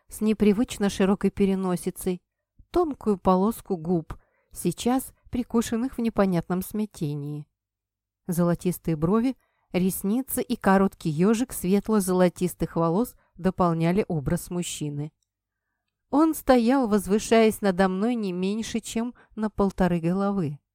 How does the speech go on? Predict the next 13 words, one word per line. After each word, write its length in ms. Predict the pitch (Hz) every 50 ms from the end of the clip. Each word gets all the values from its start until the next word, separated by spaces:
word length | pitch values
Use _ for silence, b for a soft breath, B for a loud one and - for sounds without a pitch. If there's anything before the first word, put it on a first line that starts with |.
| _ _ _ _ _ _ _ _ _ _ _ _ _ _
Руки, 440 | 165 156 165 180 202 202 - - 247
напряжённо 720 | 226 226 202 - 196 196 180 156 196 226 240 220 214 196
вытянутые 640 | 156 190 220 - 220 190 190 190 - - 185 175 156
вдоль 300 | 143 139 170 165 160 147
тела, 420 | - - - 208 233 254 254 247
сжал 260 | 202 156 165 175 185
в 120 | 196 - -
кулаки. 640 | - 220 220 247 247 - - - 175 156 147 147 - _ _ _ _ _ _ _ _ _ _ _ _ _ _ _ _ _
Наткнувшись 720 | - 160 160 160 - - 160 175 202 190 - 190 175 - -
взглядом 680 | 175 165 160 151 165 170 175 190 190 170 175 170 165
на 120 | 160 165 170
эти 160 | 160 - 175
странные, 720 | 160 - - - 180 180 185 196 185 175 170 165 160 151